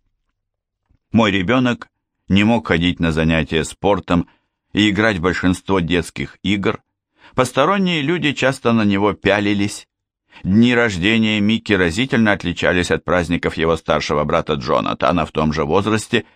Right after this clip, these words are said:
а приглашения на дни рождения к знакомым детям становились тяжелым испытанием.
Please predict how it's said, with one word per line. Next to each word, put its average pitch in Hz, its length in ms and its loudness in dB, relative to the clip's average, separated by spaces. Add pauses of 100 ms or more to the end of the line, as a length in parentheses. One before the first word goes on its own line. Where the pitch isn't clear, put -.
(400)
а - 100 0
приглашения 147 720 0
на 127 140 0
дни 120 160 0
рождения 110 540 0
к 90 80 -4
знакомым 101 500 0
детям 104 260 -2
становились 92 600 -2 (160)
тяжелым 104 500 2
испытанием. 80 680 -2